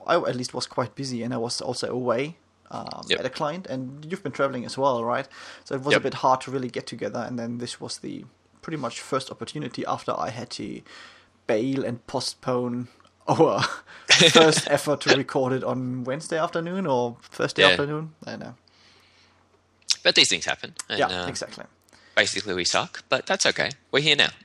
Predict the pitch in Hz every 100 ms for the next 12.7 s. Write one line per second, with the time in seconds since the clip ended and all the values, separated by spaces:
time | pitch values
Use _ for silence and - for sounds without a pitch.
0 | _ 214 202 117 - 185 139 98 76 -
1 | - _ 160 156 156 160 156 160 160 202
2 | 165 127 131 127 139 139 147 - - 135
3 | 135 - 135 127 127 131 123 - 127 117
4 | - - _ - - - - - - _
5 | _ _ _ - 123 113 120 - 196 180
6 | 123 110 110 110 - 123 170 - 127 226
7 | 311 - - 80 73 76 - 98 73 76
8 | 82 127 64 - - - 175 160 160 151
9 | 151 147 151 160 165 160 147 139 127 135
10 | - - 127 127 123 127 127 120 113 -
11 | - 123 117 110 - _ _ _ - -
12 | - - 95 101 80 - -